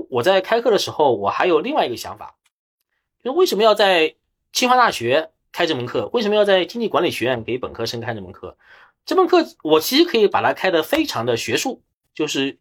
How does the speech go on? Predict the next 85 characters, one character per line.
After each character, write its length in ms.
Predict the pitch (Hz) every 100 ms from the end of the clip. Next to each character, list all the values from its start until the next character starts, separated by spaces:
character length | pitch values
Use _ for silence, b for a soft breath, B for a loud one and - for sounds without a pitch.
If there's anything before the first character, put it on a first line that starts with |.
| -
啊， 200 | 123 123
学 200 | - 151
生 120 | 175
阅 120 | 196
读 120 | 156 160
各 120 | 202
种 120 | 123
各 60 | 151
样 60 |
的 60 | 151
论 180 | 180 127
文 120 | 120
啊， 280 | 143 139 147
做 320 | 165 151 131
案 180 | - 156
例 80 |
报-， 240 | 151 160 -
就 220 | - 147
小 180 | 127 139
组 80 | 151
讨 160 | -
论 160 | 104 147
啊， 120 | 139
等 120 | 123
等 120 | 143 127
等 120 | 143
等。 200 | 120 90 b b b b
因 80 | 202
为 80 | 233
毕 140 | 294
竟， 360 | 311 269 170 -
呃， 320 | 127 127 127 -
我 100 | 127
们 120 | 123
看 160 | 113 262
了 80 | 208
这 100 | 208
本 140 | 131
书， 200 | - 156
可 140 | 147 120
以 40 |
看 120 | 156
到 120 | 120
后 140 | 117 185
面 100 | 160
的 100 | 143
参 140 | 185
考 100 | 170
文 120 | 104
献 140 | 127 139
里 80 | 98
面 180 | 107
很 180 | 107 98
多 160 | 98 233
是 320 | 240 196 120 B B _
可 120 | -
能 100 | 120
最 120 | 139
近 120 | 156 151
二 120 | 147
十 100 | 143
年 160 | 101
的 120 | 120 117
一 40 |
些 140 | 113
书 220 | 110 - 135
啊， 360 | 127 113 110
就 200 | 110 -
是 460 | 107 107 95 85 -
前 260 | - - 143
沿 200 | 131 131
的 280 | 135 117 - _
权 180 | - 123
威 80 | 139
期 140 | 147 156
刊 120 | 143
上 80 | 147
的 60 |
论 220 | 151 170
文 100 | 101
啊， 60 | 113
等 140 | 113
等 120 | 101 90
等 140 | 90
等。 160 | 95